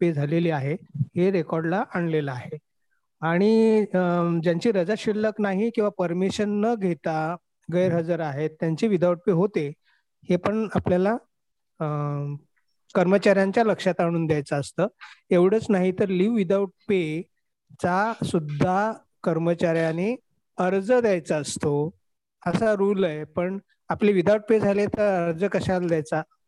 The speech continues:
असा एक समज कर्मचाऱ्यांमध्ये असतो, तो सुद्धा दूर व्हावा अशी अपेक्षा आहे.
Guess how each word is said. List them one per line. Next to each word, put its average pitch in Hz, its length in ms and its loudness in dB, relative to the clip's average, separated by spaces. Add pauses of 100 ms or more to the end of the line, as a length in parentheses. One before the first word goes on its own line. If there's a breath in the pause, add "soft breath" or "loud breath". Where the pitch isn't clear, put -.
(280)
असा 170 240 0
एक 220 300 -2
समज 180 680 0 (100)
कर्मचाऱ्यांमध्ये 147 880 -2
असतो, 190 440 -2 (720)
तो 185 120 4
सुद्धा 190 360 0
दूर 196 260 2
व्हावा 160 380 0 (580)
अशी 165 200 -4
अपेक्षा 147 440 -4
आहे. 120 380 -8